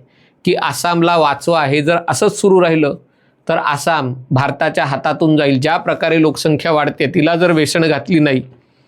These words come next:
आणि ती जर वेसण घालायची असेल तर ती कायद्याने घालावी लागेल, ती जर वेसण घालायची असेल तर गृह मंत्रालयाला येईल, त्याच्यात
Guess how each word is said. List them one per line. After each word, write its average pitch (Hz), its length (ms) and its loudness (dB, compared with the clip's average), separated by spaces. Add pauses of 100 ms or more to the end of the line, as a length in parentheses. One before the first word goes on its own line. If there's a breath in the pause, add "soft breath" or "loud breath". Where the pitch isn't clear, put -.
(600 soft breath)
आणि 147 140 0
ती 160 160 0
जर 180 160 4
वेसण 165 300 0
घालायची 160 440 0
असेल 180 360 0
तर 170 100 0
ती 170 140 -2
कायद्याने 147 520 0
घालावी 165 320 2
लागेल, 170 300 2
ती 170 100 2
जर 147 160 2
वेसण 151 340 0
घालायची 139 400 0
असेल 170 280 0
तर 160 60 2
गृह 143 240 2
मंत्रालयाला 151 600 -2
येईल, 175 140 -2
त्याच्यात 165 220 -2